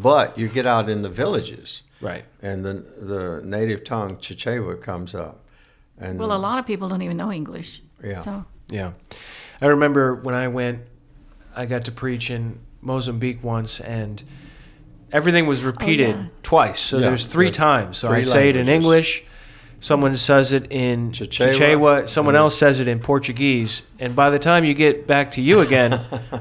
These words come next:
Speaker 2: you have no idea what you're talking
Speaker 1: Yeah,
Speaker 2: about.
Speaker 1: what, what if, what was I saying?
Speaker 2: <laughs> That was really hard.
Speaker 1: Yeah, it was difficult.
Speaker 2: Yeah.
Speaker 3: We've only come up against that probably three times. You have to shorten your message <laughs> because it takes so long to
Speaker 2: Yeah.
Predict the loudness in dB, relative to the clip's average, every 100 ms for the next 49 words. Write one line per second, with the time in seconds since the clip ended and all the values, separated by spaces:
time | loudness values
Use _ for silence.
0 | -8 -2 4 6 6 6 4 4 2 2
1 | 2 2 0 2 2 2 2 0 0 -2
2 | -2 -2 -6 -4 -4 -2 0 0 -2 -4
3 | -4 -4 -6 -12 -16 -16 -8 -6 -6 -10
4 | -12 -12 -14 -14 2 4 4 4 6 6
5 | 6 4 2 -2 -4 -2 -4 -8 -10 -10
6 | -10 -10 -10 -8 -6 -8 -14 -20 -20 -20
7 | -20 -20 -20 -20 -18 -14 -4 -4 -2 -4
8 | -4 -4 -4 -4 -6 -10 -10 -8 -6 -6
9 | -6 -14 -12 -6 -6 -6 -10 -12 -16 -10
10 | -8 -8 -10 -10 -10 -12 -14 -16 -18 -18
11 | -18 -20 -18 -10 -8 -6 -8 -10 -12 -8
12 | -8 -6 -8 -8 -8 -10 -12 -12 -14 -16
13 | -12 -12 -12 -10 -10 -10 -10 -8 -8 -6
14 | -6 -6 -8